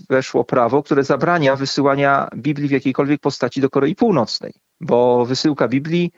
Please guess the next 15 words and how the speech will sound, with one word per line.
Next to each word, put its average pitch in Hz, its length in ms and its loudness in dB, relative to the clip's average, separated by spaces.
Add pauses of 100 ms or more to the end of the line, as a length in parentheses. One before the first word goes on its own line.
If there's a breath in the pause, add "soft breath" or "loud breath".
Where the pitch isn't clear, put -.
(120)
do 123 100 0
Korei 135 260 0
Północnej 143 440 0
z - 60 -8
Korei 127 220 2
Południowej 123 440 0
może 147 160 -2
zakłócić 139 360 -2 (440)
proces - 360 0
pokojowy 117 600 0 (340 loud breath)
na 135 360 2 (120)
Półwyspie 127 640 0
Koreańskim. 127 640 0
Tak - 400 -4 (360)
uważa, 117 800 0